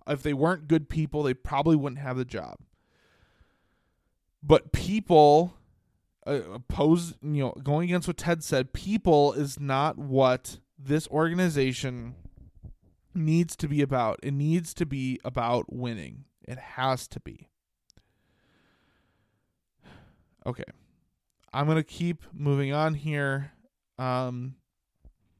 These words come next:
let me see where I wanted to go with this next. Okay. George McCaskey said, All four of us McCaskey, Phillips, Pace, and Nagy will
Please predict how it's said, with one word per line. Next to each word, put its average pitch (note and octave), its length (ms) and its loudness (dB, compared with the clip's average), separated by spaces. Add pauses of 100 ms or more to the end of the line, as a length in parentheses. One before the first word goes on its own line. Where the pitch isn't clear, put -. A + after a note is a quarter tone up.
(1080)
let B2 100 -8
me B2 160 -8
see E3+ 640 -8
where C3 260 -2
I C3 60 -2
wanted A#2+ 240 -6
to A#2+ 80 -16
go A#2+ 180 -6
with B2+ 200 -8
this - 340 -12
next. - 1300 -16 (960)
Okay. D#3+ 220 2 (840)
George G3 180 10
McCaskey F#3+ 640 2
said, E3+ 260 4
All F3+ 240 10
four G3+ 380 8
of D#3 140 6
us C3 420 0 (300)
McCaskey, C#3 500 0
Phillips, B2+ 260 0
Pace, C3 260 -6
and C3 80 -8
Nagy F#3 300 4
will G3 460 6